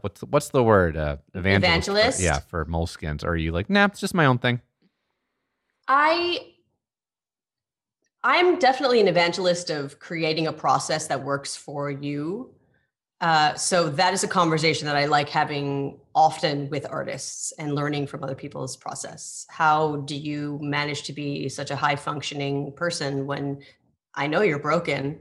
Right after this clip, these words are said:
Speaker 2: So <laughs> how do you, you know, I know you well enough to know that you are a broken person, but you're also brilliant and high functioning. Please teach me the way.
Speaker 1: <laughs>
Speaker 2: So,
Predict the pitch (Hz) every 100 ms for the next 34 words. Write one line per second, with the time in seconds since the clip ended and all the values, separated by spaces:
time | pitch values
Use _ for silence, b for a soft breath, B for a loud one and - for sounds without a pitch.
0 | - - 160 151 - - 302 - 320 339
1 | 294 - - - - - 554 B - 262
2 | - 330 339 320 320 370 247 220 202 -
3 | - - B B - 208 349 339 269 254
4 | 233 - 202 180 - 320 254 - 170 151
5 | 151 156 143 139 139 156 226 254 269 254
6 | 220 156 - 175 170 165 160 131 135 -
7 | 226 - 143 151 147 151 - B B 151
8 | 165 160 277 254 - 330 302 302